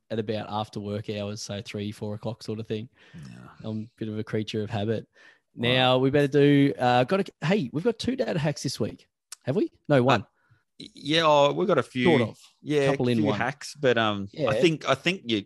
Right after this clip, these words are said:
Speaker 2: your drink, your empty cup drink option is almost one dad hack.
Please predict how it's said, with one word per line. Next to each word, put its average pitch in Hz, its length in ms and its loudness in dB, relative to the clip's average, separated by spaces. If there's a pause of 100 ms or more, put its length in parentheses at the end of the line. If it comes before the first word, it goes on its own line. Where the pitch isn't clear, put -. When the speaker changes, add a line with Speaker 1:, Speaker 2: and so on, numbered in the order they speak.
Speaker 2:
your 113 120 -2
drink, 117 540 -4
your 98 160 -2
empty 113 480 -6
cup - 260 -6
drink 120 240 -6
option 92 320 -6
is 85 160 -8
almost 85 320 -8
one 82 200 -8
dad 82 180 -6
hack. 87 240 -8